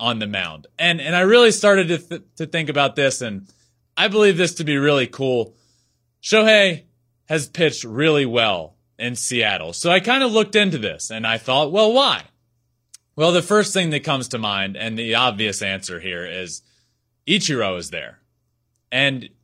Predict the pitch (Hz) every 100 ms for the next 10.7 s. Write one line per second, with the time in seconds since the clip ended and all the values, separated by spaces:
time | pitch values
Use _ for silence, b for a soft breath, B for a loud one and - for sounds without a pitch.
0 | _ _ - 185 208 202 175 127 170 170
1 | 160 147 - _ _ _ - 165 214 151
2 | 104 85 78 65 _ _ _ _ - 123
3 | - 101 76 - _ _ _ _ _ -
4 | 180 190 220 208 - 190 151 233 339 -
5 | - _ _ _ _ _ _ _ _ _
6 | _ _ 190 214 220 160 160 285 - 277
7 | - 139 147 214 220 - 151 123 - 135
8 | 220 - - - _ _ _ _ - 160
9 | 143 - - 175 226 208 - 156 123 120
10 | 104 - 139 214 269 269